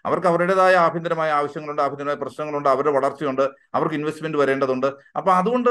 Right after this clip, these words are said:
നേ-, interest of nation നോക്കുമ്പോൾ ഈ പാവപ്പെട്ട ഒരു, ഒരു, ഒരു അതിർത്തി പോലും ഇല്ലാത്ത പാലസ്തീനികൾക്ക് വേണ്ടി സംസാരിക്കാൻ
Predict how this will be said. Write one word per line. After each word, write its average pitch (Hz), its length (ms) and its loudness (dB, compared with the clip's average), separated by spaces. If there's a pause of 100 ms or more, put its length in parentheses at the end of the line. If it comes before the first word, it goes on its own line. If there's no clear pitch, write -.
(120)
നേ-, 190 420 -6
interest 262 340 -4
of 196 120 -2
nation 196 220 -4
നോക്കുമ്പോൾ 175 440 -2
ഈ 175 80 -2
പാവപ്പെട്ട 190 460 0 (360)
ഒരു, 170 680 -4
ഒരു, 180 160 4
ഒരു 175 140 4
അതിർത്തി 175 300 0
പോലും 196 300 0
ഇല്ലാത്ത 170 380 -2 (380)
പാലസ്തീനികൾക്ക് 190 640 -4
വേണ്ടി 175 140 -4
സംസാരിക്കാൻ 151 540 -4